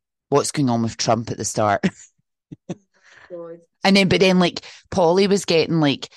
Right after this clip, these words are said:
Speaker 1: "She looks like Aubrey Plaza. She's so gorgeous."
Speaker 2: Yeah. Someone also said, "Did Polly live in, eh, did Polly go and come down with me?"
Speaker 1: <laughs> No.
Speaker 2: Am I the only normal one who thought they obviously kissed before they got together? Otherwise, she wouldn't have been a bridesmaid.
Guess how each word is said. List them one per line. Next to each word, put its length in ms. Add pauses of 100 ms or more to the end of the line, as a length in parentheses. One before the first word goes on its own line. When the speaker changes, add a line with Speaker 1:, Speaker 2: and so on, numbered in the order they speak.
(100)
Speaker 1:
"She 240
looks 220
like 100
Aubrey 240
Plaza. 440
She's 360
so 260
gorgeous." 800
Speaker 2:
Yeah. 240 (260)
Someone 280
also 240
said, 260 (300)
"Did 160
Polly 320
live 300
in, 220
eh, 220
did 160
Polly 240
go 120
and 120
come 200
down 200
with 140
me?" 220 (180)
Speaker 1:
<laughs> 100 (1200)
No. 520 (420)
Speaker 2:
Am 180
I 100
the 220
only 320
normal 380
one 180
who 160
thought 260
they 140
obviously 340
kissed 280
before 160
they 80
got 160
together? 260
Otherwise, 360
she 120
wouldn't 180
have 80
been 120
a 40
bridesmaid. 540